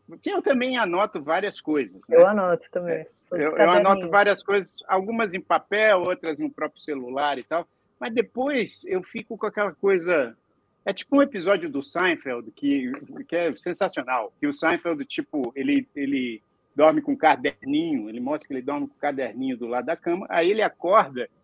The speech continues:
Speaker 1: com uma piada na cabeça, ele escreve uma piada, depois ele não consegue ler, ele, ou ele não consegue entender o que ele escreveu.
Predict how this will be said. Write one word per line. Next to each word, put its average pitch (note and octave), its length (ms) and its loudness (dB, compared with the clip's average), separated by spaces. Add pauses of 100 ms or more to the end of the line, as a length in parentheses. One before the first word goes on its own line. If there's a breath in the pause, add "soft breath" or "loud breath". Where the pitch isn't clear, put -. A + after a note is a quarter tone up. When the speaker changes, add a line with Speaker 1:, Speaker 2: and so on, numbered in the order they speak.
(320)
Speaker 1:
com E3 100 -6
uma F#3+ 260 -4
piada D3 500 0
na C#3+ 140 -4
cabeça, F#3 460 -4
ele F3+ 100 -6
escreve D#3 360 -4
uma D#3 160 -4
piada, F#3 460 -4
depois F#3+ 340 -2
ele G#3+ 100 -8
não G#3+ 100 -10
consegue G3+ 420 -6
ler, D#3 280 2
ele, C3 200 -6
ou G3 220 2
ele G#3+ 80 -4
não G3+ 60 -10
consegue G3+ 340 -8
entender D#3+ 400 -2
o D#3 60 -4
que F3 100 -14
ele F3+ 60 -14
escreveu. C#3 440 -2